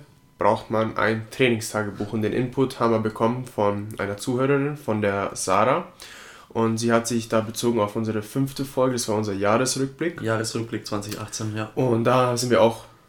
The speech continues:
Speaker 1: auf unser Trainingstagebuch eingegangen, das der René eigentlich sehr,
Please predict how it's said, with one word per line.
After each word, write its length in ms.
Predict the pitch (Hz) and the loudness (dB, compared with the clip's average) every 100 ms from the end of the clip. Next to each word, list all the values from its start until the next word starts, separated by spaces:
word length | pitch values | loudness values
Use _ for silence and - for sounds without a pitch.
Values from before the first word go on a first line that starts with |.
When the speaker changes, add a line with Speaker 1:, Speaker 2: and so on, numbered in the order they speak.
| - | -12
Speaker 1:
auf 140 | 117 | -6
unser 220 | 123 117 110 | 0 -2 0
Trainingstagebuch 1000 | - 131 139 - 135 135 127 135 139 - | 0 2 0 0 0 -2 -2 -4 -4 -2
eingegangen, 500 | 131 135 127 131 139 | 0 0 2 0 0
das 220 | 113 - | -2 -2
der 120 | 110 | 0
René 440 | 104 110 113 127 131 - - - | 0 2 2 0 -4 -16 -20 -12
eigentlich 440 | - 107 110 113 - | -4 -2 0 -2 -4
sehr, 240 | 107 107 | 2 2